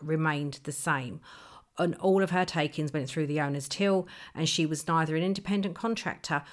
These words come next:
nor in business on her own account, is what the employment tribunal found. So you will see there, there's so many points that were what I was highlighting earlier, that the, this person did not have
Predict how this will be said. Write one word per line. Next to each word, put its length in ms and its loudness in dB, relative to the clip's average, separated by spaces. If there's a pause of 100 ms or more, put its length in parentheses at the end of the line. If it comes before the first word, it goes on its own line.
(220)
nor 320 4
in 100 2
business 340 -2
on 140 -2
her 180 -2
own 140 0
account, 480 -2
is 180 -8
what 220 -2
the 80 0
employment 460 0
tribunal 500 -4
found. 460 -6 (340)
So 160 0
you 240 4
will 100 2
see 420 2
there, 280 2
there's 220 -2
so 180 2
many 220 4
points 440 -2
that 280 0
were 160 2
what 160 2
I 100 4
was 200 0
highlighting 540 0
earlier, 440 -2 (420)
that 300 0 (420)
the, 160 -2 (460)
this 240 4
person 720 2
did 200 2
not 440 2 (140)
have 380 -2